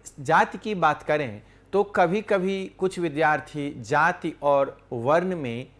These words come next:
जाति व्यवस्था और वर्ण व्यवस्था में सामंजस्य करने में, या कभी-कभी वह ये समझ लेते हैं कि यह एक ही चीज़ है।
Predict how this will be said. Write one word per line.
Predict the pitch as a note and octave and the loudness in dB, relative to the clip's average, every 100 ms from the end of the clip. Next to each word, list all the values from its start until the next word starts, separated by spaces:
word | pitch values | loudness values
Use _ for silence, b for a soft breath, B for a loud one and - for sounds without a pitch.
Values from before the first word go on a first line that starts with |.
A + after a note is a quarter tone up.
| B2 | -6
जाति | A#2 D#3+ F#3+ D#3 | 0 2 0 -2
व्यवस्था | C#3+ C#3 - - C3 B2+ - - | 0 -2 -6 -2 -2 -2 -6 -4
और | D3 C#3+ B2 | 0 2 2
वर्ण | B2 F#3 F#3 | 2 2 2
व्यवस्था | C#3+ C3 - - C3 | 0 -2 -6 -8 -6
में | B2 A#2+ A#2 b b | -4 -6 -8 b b
सामंजस्य | - D3+ D#3+ D#3+ D3+ F#3 - E3+ | -4 0 0 -2 0 -2 0 -4
करने | C#3 B2 C3 | -2 -2 -4
में, | C3 B2 A#2+ A#2+ b C3+ | -6 -6 -8 -12 b 0
या | F3+ F3+ F3+ - - | 4 4 2 -4 -2
कभी-कभी | D#3+ D3+ D#3+ E3 C#3+ D3+ | 0 0 0 0 0 0
वह | C#3+ C3 - | 0 -2 -8
ये | B2+ F3 | -6 -4
समझ | F#3 D3+ C#3+ B2+ | -4 -6 -6 -4
लेते | B2 - A#2+ | -6 -6 -6
हैं | A#2+ A#2 | -6 -6
कि | B2 | -6
यह | B2+ B2+ - - | -4 -4 -6 -4
एक | D3 C#3+ | -4 -2
ही | C#3 G3+ | -6 -8
चीज़ | - B2 A2 | -8 -10 -6
है। | A#2+ A#2 | -6 -8